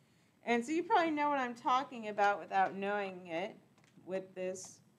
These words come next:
Tyndall effect. And so think about it with the fog, right? So you, you have fog,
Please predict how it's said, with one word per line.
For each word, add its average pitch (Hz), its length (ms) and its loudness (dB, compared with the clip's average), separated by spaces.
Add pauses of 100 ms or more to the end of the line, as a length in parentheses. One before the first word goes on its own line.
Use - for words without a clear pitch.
(480)
Tyndall 196 520 4
effect. 175 580 0
And 220 180 -4
so 285 140 -4
think 349 260 -2
about 277 340 2
it 254 240 -4 (200)
with 226 240 -4
the 220 100 -2
fog, 175 580 6
right? 180 320 -2
So 202 100 -8
you, 190 340 -6 (200)
you 175 200 -10
have 180 240 4 (120)
fog, 311 440 4